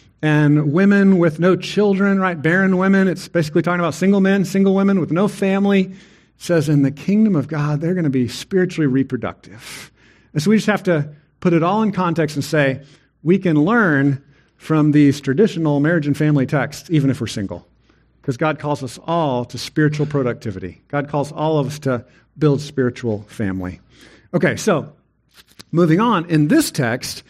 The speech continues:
has this traditional language of how valuable this woman is to her husband,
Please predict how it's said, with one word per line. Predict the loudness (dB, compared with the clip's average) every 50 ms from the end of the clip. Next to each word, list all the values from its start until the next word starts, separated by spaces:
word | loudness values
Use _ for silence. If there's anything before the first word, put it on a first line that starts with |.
| _ -20 _ _ -2
has | -2 0 0
this | 0 -2
traditional | -2 0 2 2 2 2 2 0 2
language | 2 2 2 2 2 2 2 0 0 -2
of | -2
how | -2 -2 -4
valuable | -2 -2 0 2 2 2 2 2 2
this | 2 0 0 0
woman | 0 0 2 2 2 0
is | 0 0 2 2 4 4 2 2 0
to | 0 2 2
her | 2 2 2
husband, | 0 0 -2 -2 -4 -4 -4 -4 -4 -6